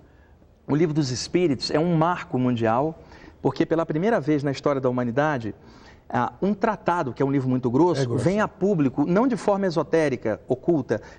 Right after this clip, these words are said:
Speaker 1: mas aberto pra qualquer um, falando de reencarnação, karma, vida após a morte, saídas do corpo, que é o capítulo oito do Livro dos Espíritos.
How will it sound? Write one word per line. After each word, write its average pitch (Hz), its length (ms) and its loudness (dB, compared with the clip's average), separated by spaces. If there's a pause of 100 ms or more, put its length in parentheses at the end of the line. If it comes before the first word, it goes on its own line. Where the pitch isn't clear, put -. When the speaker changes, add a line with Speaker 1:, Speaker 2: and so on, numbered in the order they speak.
Speaker 1:
mas 196 200 0
aberto 185 360 -2
pra 143 120 -2
qualquer 131 300 -2
um, 180 140 -4
falando 131 540 -4 (240)
de 139 100 -6
reencarnação, 151 920 -2 (340)
karma, 151 500 0 (220)
vida 120 260 -2
após 120 260 0
a 160 60 0
morte, 151 360 0
saídas 135 420 -2
do 147 80 -2
corpo, 156 360 -2
que - 80 0
é - 20 4
o 117 40 -2
capítulo 127 460 0
oito 123 320 0
do 117 80 -2
Livro 117 200 2
dos 120 160 -2
Espíritos. 185 580 -2